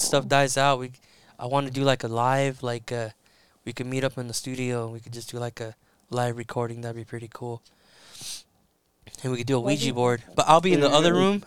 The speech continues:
Speaker 1: I'll let you guys do the
Speaker 2: Mm.
Speaker 1: Ouija board. I'll, I'll, I'll just have the camera on you guys.
Speaker 3: <laughs>
Speaker 1: You know? <laughs> But you
Speaker 2: Hey,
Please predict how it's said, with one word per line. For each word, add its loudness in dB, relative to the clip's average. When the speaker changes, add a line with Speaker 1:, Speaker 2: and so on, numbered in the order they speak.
Speaker 1:
I'll 4
let 0
you -2
guys 4
do -2
the 0
Speaker 2:
Mm. -2
Speaker 1:
Ouija -4
board. 2
I'll, 2
I'll, -6
I'll -6
just -8
have 2
the 0
camera -2
on -4
you -8
guys. -2
Speaker 3:
<laughs> -4
Speaker 1:
You -2
know? 0
<laughs> -
But 8
you 8
Speaker 2:
Hey, 10